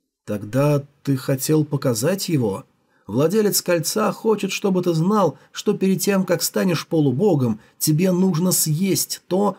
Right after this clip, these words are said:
что в котле", ответил слепой. "Ты думаешь, что кольцо и твои слова меня убедят?" спросил Хан Сень. "Даже если бы перед ним стоял отец", —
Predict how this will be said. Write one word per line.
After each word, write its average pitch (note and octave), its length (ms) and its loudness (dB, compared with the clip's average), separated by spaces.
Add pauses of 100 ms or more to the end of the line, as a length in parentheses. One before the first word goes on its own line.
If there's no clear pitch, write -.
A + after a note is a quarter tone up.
что - 280 -2
в - 100 -6
котле", D#3+ 600 -2 (260)
ответил D#3+ 480 2
слепой. C#3+ 600 -2 (500)
"Ты G#2+ 120 -4
думаешь, C#3 540 2
что - 220 -2
кольцо C#3 500 2
и C#3+ 40 4
твои C3+ 260 2
слова C3 360 2
меня C3 260 4
убедят?" B2+ 500 0 (200)
спросил F#3+ 540 -2
Хан F3+ 240 -2
Сень. F3+ 420 -2 (320)
"Даже C#3 420 2
если E3 340 2
бы D#3+ 120 2
перед D#3 280 4
ним F3+ 180 2
стоял D3+ 420 2
отец", — D#3 480 -2